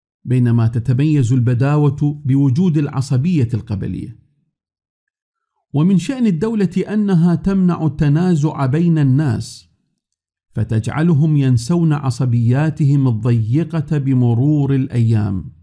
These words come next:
وهي فوق ذلك تعنى بشؤون الإنتاج الزراعي والتجاري والصناعي، فينهمك الناس في أعمالهم المختلفة، حيث تنمو الحضارة بهم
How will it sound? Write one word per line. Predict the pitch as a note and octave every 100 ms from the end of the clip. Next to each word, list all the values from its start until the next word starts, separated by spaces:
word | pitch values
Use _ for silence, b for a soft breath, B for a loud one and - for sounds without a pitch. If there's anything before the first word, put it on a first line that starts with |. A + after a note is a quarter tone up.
| _ _ _ _ _ _ _ _ _ _ _ _ _ _
وهي | B2+ A2+ A2+ A2+
فوق | B2 A#2+ A2
ذلك | A#2 C#3+ C#3+ D3
تعنى | C#3 - F#3 A#2 G2
بشؤون | G#2+ A#2 C#3+ B2 D3 C#3+
الإنتاج | B2+ B2 A#2 D3+ C3
الزراعي | A#2+ A2+ A#2+ A2+ A#2 D#3+ D#3 b b b b _
والتجاري | C3 C3 B2 A2 A2 A2+ G#2+
والصناعي، | G#2 A2 G#2 G#2+ - D3 G2+ - _ _ _ _ _ _ _
فينهمك | - A2+ G#2+ A2 C#3 E3 D3 D3
الناس | C3 D#3 F#3 D#3+
في | C3 D3 C3+
أعمالهم | - C3+ F3 F3 D3 D#3
المختلفة، | D3+ D3+ D3 - G#3+ A#2 - - - _ _ _ _ _ _
حيث | B2 B2 A#2+
تنمو | A#2 C#3+ C3 A#2+
الحضارة | A#2 A#2+ A#2 A#2 A2 G#2+ - G#2
بهم | A2 G#2+ G2+ G2